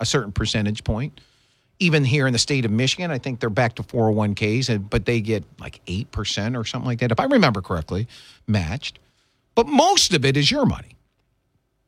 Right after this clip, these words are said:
That's the only difference. So as I wrote in my piece, Governor Whitmer, if you're for pensioners not having to pay Michigan income tax,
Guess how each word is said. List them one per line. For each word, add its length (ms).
That's 200
the 140
only 200
difference. 560
So 200
as 140
I 60
wrote 200
in 80
my 140
piece, 320
Governor 340
Whitmer, 340
if 160
you're 160
for 240
pensioners 560
not 260
having 260
to 60
pay 200
Michigan 460
income 340
tax, 440